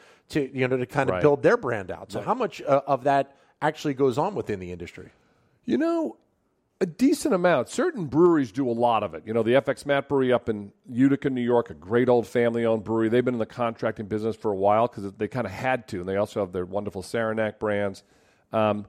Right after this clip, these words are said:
Speaker 2: we don't do a lot of it. We work with our great friends at, at the Great Lakes out in, in Cleveland,
Speaker 1: Yeah.
Speaker 2: and we work with Kevin, and that's pretty much it. We're not looking to get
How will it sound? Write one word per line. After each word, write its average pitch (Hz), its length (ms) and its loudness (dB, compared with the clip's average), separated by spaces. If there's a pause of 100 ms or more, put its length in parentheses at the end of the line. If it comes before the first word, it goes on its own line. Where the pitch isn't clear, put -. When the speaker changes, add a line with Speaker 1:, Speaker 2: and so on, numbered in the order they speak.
(160)
Speaker 2:
we 156 140 -2
don't 202 240 0
do 156 160 0
a - 20 4
lot 104 320 4
of 135 120 0
it. 135 100 0
We 120 100 -2
work 120 260 0
with 123 140 -4
our 110 100 0
great 120 300 0
friends 120 280 -4
at, 101 180 -4
at 98 260 -12
the 98 80 -14
Great 113 300 0
Lakes 117 280 -2
out 104 140 -6
in, 98 160 -18
in 95 200 -12
Cleveland, 127 640 -2
Speaker 1:
Yeah. 101 260 -10
Speaker 2:
and 113 100 -4
we 113 80 0
work 110 240 2
with 98 160 -6
Kevin, 123 480 -2 (260)
and 139 80 -12
that's 269 200 -4
pretty 160 260 -4
much 131 320 -8
it. 117 260 -2
We're 131 140 -2
not 156 240 -2
looking 131 280 -2
to 117 60 -2
get 104 220 0